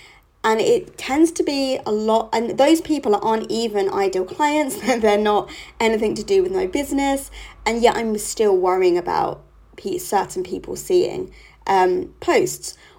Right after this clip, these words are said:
Or it comes down to the fact that, "Oh no, this is going to annoy somebody, this is going, this might upset somebody, um, this might get a little bit of backlash."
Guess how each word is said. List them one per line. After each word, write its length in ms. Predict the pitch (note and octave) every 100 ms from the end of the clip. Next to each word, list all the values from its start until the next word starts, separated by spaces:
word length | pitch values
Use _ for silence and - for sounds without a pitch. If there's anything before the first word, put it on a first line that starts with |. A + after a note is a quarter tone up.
| _
Or 560 | E4 E4 B3 A3+ A3+ A3 _ _ _
it 180 | A3+ -
comes 540 | - A#3+ A3+ A3 - - _ _ _ _ _ -
down 340 | A3 A3 A3+
to 100 | G#3+
the 80 | A3
fact 320 | G#3+ G#3 -
that, 240 | G#3 G3 - -
"Oh 180 | A3+ G#3+
no, 200 | G#3+ G#3+
this 500 | G#3+ G3+ - - -
is 160 | G#3 -
going 340 | G#3 G3 G3+
to 240 | - G3
annoy 320 | - A#3+ E4 E4
somebody, 420 | - F#3+ F#3+ E3+
this 200 | G3 G3+
is 100 | -
going, 220 | G3+ F#3+
this 200 | G3 -
might 260 | G3 F#3+ F#3+
upset 500 | - - - G#3 -
somebody, 640 | - F#3 F3 - - - - - - - -
um, 400 | G3+ G3 G3 -
this 240 | G#3+ G#3 G#3+
might 200 | G3 -
get 160 | -
a 20 |
little 200 | G3 G3
bit 140 | G3 F#3+
of 200 | G#3 -
backlash." 840 | D#4+ - - G3 - E3+ - -